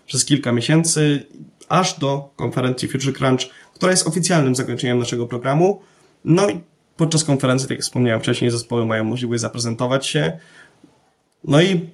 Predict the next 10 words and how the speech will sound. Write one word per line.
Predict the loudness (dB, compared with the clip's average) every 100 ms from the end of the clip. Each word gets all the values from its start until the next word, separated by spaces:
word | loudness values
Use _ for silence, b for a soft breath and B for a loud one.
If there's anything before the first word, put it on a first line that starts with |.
| -18 -12
możliwe, | 0 4 4 4 4 4 4
że, | 4 4 4
że | 4
pozyskać, | 2 0 0 -2 -2 -2 -2
e, | 0 0 -2
inwestorów, | -2 -2 -2 0 0 -2 -6
sponsorów, | -12 -8 -4 -2 2 2 2 0 -4
e, | -4
osoby, | -2 0 -2
które | -2 0 0